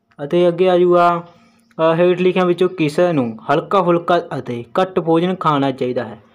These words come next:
ਉਹ ਬਜ਼ੁਰਗਾਂ ਨੂੰ, ਨੌਜਵਾਨਾਂ ਨੂੰ, ਵਧੇਰੇ ਸਰੀਰਕ ਮਿਹਨਤ ਕਰਨ ਵਾਲੇ ਮਜ਼ਦੂਰਾਂ ਨੂੰ, ਕਿਸਾਨਾਂ ਨੂੰ। ਹੇਠ ਲਿਖਿਆਂ ਵਿੱਚੋਂ ਕਿਸ ਨੂੰ ਹਲਕਾ ਫੁਲਕਾ ਤੇ ਘੱਟ ਭੋਜਨ ਖਾਣਾ ਚਾਹੀਦਾ ਹੈ ਦੋਸਤੋ?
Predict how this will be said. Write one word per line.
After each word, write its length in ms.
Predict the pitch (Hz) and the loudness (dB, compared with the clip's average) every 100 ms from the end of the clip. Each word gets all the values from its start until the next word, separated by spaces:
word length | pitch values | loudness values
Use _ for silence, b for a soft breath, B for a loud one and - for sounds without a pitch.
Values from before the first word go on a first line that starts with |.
| b b b | b b b
ਉਹ 120 | 143 143 | -6 -2
ਬਜ਼ੁਰਗਾਂ 440 | 156 156 156 180 | 0 0 0 0
ਨੂੰ, 120 | 185 | 0
ਨੌਜਵਾਨਾਂ 520 | 165 147 147 156 160 | 2 2 2 0 0
ਨੂੰ, 120 | 170 165 | 0 0
ਵਧੇਰੇ 420 | 170 170 151 156 | 0 0 0 0
ਸਰੀਰਕ 420 | 156 151 151 151 | -2 -2 -4 -2
ਮਿਹਨਤ 480 | 185 165 143 147 151 | -2 0 0 -2 -2
ਕਰਨ 240 | 160 156 156 165 | -2 -2 -2 -6
ਵਾਲੇ 320 | 156 143 135 | -6 -4 -2
ਮਜ਼ਦੂਰਾਂ 460 | 151 139 131 143 156 | 0 -2 0 0 0
ਨੂੰ, 100 | 170 | -2
ਕਿਸਾਨਾਂ 520 | 170 139 127 120 117 | -6 -6 -6 -6 -8
ਨੂੰ। 160 | 110 110 B B B 143 | -10 -12 B B B -2
ਹੇਠ 200 | 143 156 | 0 0
ਲਿਖਿਆਂ 220 | 156 170 | -2 -2
ਵਿੱਚੋਂ 440 | 160 160 180 208 214 B B _ _ - | -2 0 2 0 -2 B B _ _ -4
ਕਿਸ 220 | 180 190 | -2 0
ਨੂੰ 280 | 208 175 143 | 0 0 -2
ਹਲਕਾ 280 | 139 175 170 | -2 0 0
ਫੁਲਕਾ 300 | 165 156 175 | 0 -2 -2
ਤੇ 100 | - 185 | 0 -2
ਘੱਟ 180 | 180 160 | -2 -2
ਭੋਜਨ 300 | 151 160 160 | 0 -2 0
ਖਾਣਾ 240 | 160 156 | -2 -2
ਚਾਹੀਦਾ 280 | 156 160 170 | 0 0 2
ਹੈ 80 | 175 | 2
ਦੋਸਤੋ? 400 | 170 160 190 | 2 0 0